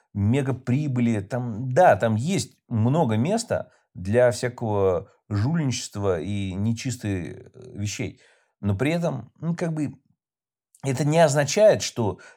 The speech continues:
да, вот из-за того, что вот эти фарма-компании большие и жадные, то, что, а,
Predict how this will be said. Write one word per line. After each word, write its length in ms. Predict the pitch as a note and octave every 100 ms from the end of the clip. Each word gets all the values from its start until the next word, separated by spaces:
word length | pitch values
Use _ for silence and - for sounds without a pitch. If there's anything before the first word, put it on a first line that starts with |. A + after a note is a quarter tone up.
| -
да, 260 | G2 C#3+ A2
вот 220 | F2 -
из-за 160 | G#2+ F#2+
того, 180 | A#2+ B2
что 140 | -
вот 80 | A2+
эти 180 | G#2+ F#2
фарма-компании 1120 | F2+ C3 A#2+ G#2+ F2+ D2 - G2 G2 A#2 G2+
большие 440 | F2+ G#2 - A#2 G#2
и 20 |
жадные, 560 | F#2+ F3+ G3 A2+ D#2 - _ _ _
то, 100 | -
что, 200 | G#2+ G#2
а, 100 | G2